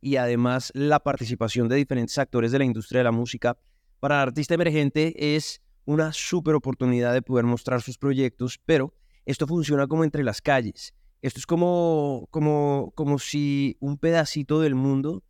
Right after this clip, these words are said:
se adaptara para hacer South by Southwest Conferences, y que la gente tuviera la posibilidad de llegar allá y experimentar un poco entre las calles, eh, cómo funciona la industria de la música, porque uno puede ir a tomarse un café y encontrarse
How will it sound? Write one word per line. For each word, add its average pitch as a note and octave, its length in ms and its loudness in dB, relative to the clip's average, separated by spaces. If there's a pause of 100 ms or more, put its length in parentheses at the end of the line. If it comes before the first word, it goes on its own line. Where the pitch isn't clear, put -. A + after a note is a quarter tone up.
(240)
se - 180 0
adaptara C#3+ 600 2
para D#3+ 200 2
hacer B2 280 -2
South C#3+ 340 0
by C3+ 200 2
Southwest C#3 640 -2
Conferences, D3 840 -4 (280)
y C3+ 80 -2
que D3+ 100 2
la C#3 120 4
gente C3 200 0
tuviera C#3 320 2
la C#3+ 120 2
posibilidad B2+ 680 0
de C3 140 0
llegar B2 240 2
allá C#3+ 560 0
y C#3+ 120 2
experimentar B2 640 0
un B2+ 100 -2
poco D3+ 520 -2 (120)
entre C3 320 0
las A2 260 0
calles, C#3+ 600 0 (640)
eh, C3+ 480 0
cómo D3+ 240 2
funciona C#3 420 0
la C#3 80 2
industria C3+ 380 0
de C3+ 40 2
la B2+ 40 0
música, C#3+ 360 0
porque B2+ 260 -2
uno A#2 180 2
puede C3+ 220 0
ir C3 60 2
a C3+ 60 2
tomarse B2 300 0
un A#2 60 -2
café C3 260 0
y C3 80 4
encontrarse B2+ 800 -2